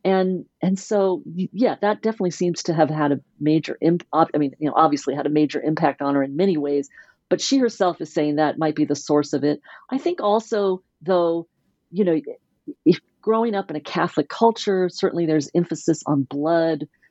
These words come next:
in terms of Christ, and seeing some of the images, uh, you know, ha-, going to, to church, uh,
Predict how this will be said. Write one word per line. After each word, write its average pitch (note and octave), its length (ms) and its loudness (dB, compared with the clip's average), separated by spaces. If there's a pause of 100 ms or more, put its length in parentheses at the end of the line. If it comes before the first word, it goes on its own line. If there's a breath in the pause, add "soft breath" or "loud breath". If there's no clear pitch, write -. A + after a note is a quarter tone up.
(120)
in C#3+ 140 2
terms D#3 280 0
of C#3+ 120 -2
Christ, G3 720 -2 (340 loud breath)
and E3 160 6
seeing F3 380 -2
some D#3+ 160 -6
of C#3 80 -6
the C#3+ 240 0
images, F#3 760 0 (360 loud breath)
uh, D3+ 280 2
you E3 120 0
know, D3 340 0
ha-, D3 160 -4 (500)
going G3 340 2
to, E3 460 -2 (160)
to E3 320 2
church, - 720 0 (100)
uh, C3+ 160 2